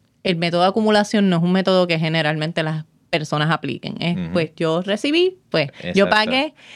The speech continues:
Speaker 1: Entonces, así, haciendo, utilizando el ejemplo que diste de julio y agosto, yo quiero moverlo a diciembre y enero.
Speaker 2: A diciembre y enero,
Speaker 1: <laughs>
Speaker 2: exactamente.
Speaker 1: Para que entonces puedan
Speaker 2: Ujú.
Speaker 1: verlo desde, desde lo que es un año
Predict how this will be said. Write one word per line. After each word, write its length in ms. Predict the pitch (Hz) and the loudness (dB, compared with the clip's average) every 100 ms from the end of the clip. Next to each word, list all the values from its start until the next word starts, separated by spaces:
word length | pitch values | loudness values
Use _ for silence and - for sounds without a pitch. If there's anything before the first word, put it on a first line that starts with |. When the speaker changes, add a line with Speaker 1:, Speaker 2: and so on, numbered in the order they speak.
| - - | -20 -4
Speaker 1:
Entonces, 400 | 220 240 240 - - - | 0 2 0 -4 -16 -2
así, 300 | 208 208 240 | -2 -2 -2
haciendo, 440 | 214 208 208 226 226 | -2 2 2 2 2
utilizando 500 | 233 214 226 214 240 | 0 0 0 2 2
el 60 | |
ejemplo 260 | 302 302 302 | 2 2 2
que 100 | 302 | 2
diste 260 | 302 - | 2 4
de 100 | 269 | 4
julio 220 | 285 262 262 | 4 4 4
y 40 | |
agosto, 460 | 262 262 220 - 175 | 4 4 2 0 2
yo 180 | 175 | 2
quiero 160 | 180 214 | 2 4
moverlo 800 | 247 226 226 214 175 147 147 - _ _ _ | 6 6 6 4 0 0 -2 -4 _ _ _
a 100 | - | 0
diciembre 420 | 180 - 160 151 165 | 0 2 0 2 4
y 60 | |
enero. 300 | 151 131 110 | 4 0 0
Speaker 2:
A 40 | 98 | -2
diciembre 400 | 92 98 92 427 | -2 0 2 4
y 40 | 403 | 4
enero, 180 | - 403 | 4 2
Speaker 1:
<laughs> 0 | |
Speaker 2:
exactamente. 880 | 339 - 294 277 202 185 - 90 90 | 2 0 0 0 0 -2 -2 -2 0
Speaker 1:
Para 300 | 226 226 226 | 2 2 2
que 80 | 220 | 0
entonces 380 | 214 214 220 311 | 0 0 0 0
puedan 240 | 294 226 233 | 2 2 2
Speaker 2:
Ujú. 60 | 254 | 2
Speaker 1:
verlo 260 | 254 254 | 2 4
desde, 420 | 220 202 196 190 - | 4 4 4 2 2
desde 260 | 202 190 190 | 0 2 2
lo 120 | 190 | 2
que 60 | |
es 60 | 196 | 2
un 220 | 226 214 | 4 4
año 720 | 185 185 196 190 180 160 160 | 4 4 2 2 2 2 0